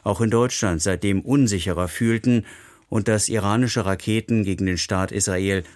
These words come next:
auf deutschen Straßen gefeiert würden, betonte Baerbock. Der Präsident des Zentralrats der Juden in Deutschland, Schuster, bezeichnete den siebten Oktober und die damit verbundenen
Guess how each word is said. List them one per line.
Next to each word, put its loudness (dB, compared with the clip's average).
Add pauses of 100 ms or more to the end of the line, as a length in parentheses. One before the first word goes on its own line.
auf -6
deutschen 0
Straßen -2
gefeiert -2
würden, 0 (240)
betonte 0
Baerbock. -4 (840)
Der 0
Präsident 2
des 2
Zentralrats 0
der 0
Juden 0
in 2
Deutschland, 0
Schuster, 0 (300)
bezeichnete 0
den 2
siebten -2
Oktober 0 (200)
und 0
die 0
damit 0
verbundenen 0